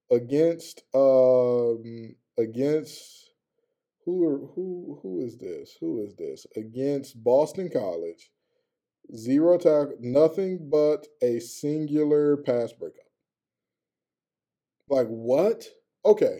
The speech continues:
all right. You know what? That's cherry picking, sure. All right, fine. Peyton Wilson's lo-, Pey-, Peyton Wilson played ten games this season, right?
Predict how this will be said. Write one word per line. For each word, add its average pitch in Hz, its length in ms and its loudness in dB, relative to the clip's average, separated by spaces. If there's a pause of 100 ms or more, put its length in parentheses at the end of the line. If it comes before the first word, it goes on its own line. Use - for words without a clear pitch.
all 175 140 2
right. 113 200 -6 (180)
You 147 160 -10
know 170 140 0
what? 170 180 0
That's 170 220 -2
cherry 143 260 -2
picking, - 320 -16
sure. - 340 -10 (560)
All 160 160 2
right, 151 100 -2
fine. 117 280 -6 (360)
Peyton 165 280 -4
Wilson's 156 360 -2
lo-, 139 300 -4
Pey-, 139 240 -2 (320)
Peyton 202 280 2
Wilson 180 320 0
played 139 440 0
ten 135 220 -8
games 131 280 -4
this 110 220 -12
season, 95 300 -18 (580)
right? 127 280 2